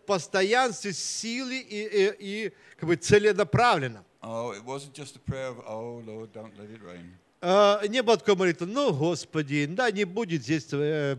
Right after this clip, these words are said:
Speaker 1: дождя больше".
Speaker 2: No, I think he got down and really
Speaker 1: Но мне кажется, что он
Speaker 2: pleaded
Speaker 1: молился
Speaker 2: with the
Speaker 1: с,
Speaker 2: Lord.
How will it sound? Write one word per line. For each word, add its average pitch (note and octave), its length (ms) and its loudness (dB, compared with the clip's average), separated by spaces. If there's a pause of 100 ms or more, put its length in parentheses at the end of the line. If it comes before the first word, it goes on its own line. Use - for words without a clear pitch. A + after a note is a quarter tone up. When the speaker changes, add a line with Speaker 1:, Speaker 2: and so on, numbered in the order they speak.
(100)
Speaker 1:
дождя C#3 400 2
больше". A2+ 280 -4
Speaker 2:
No, G#2 100 -8
I G#2 60 -8
think A2 240 -16
he G#2 160 -16
got A2+ 180 -14 (100)
down G#2+ 360 -12 (600)
and G2 220 -14 (180)
really A2+ 460 -14 (260)
Speaker 1:
Но F3+ 140 2
мне B3+ 220 0
кажется, G3+ 440 0
что G3+ 280 2
он G#3 400 4 (200)
Speaker 2:
pleaded - 80 10
Speaker 1:
молился G#3 580 4
Speaker 2:
with - 20 2
the - 20 0
Speaker 1:
с, F#2 460 -8
Speaker 2:
Lord. D#2 120 -18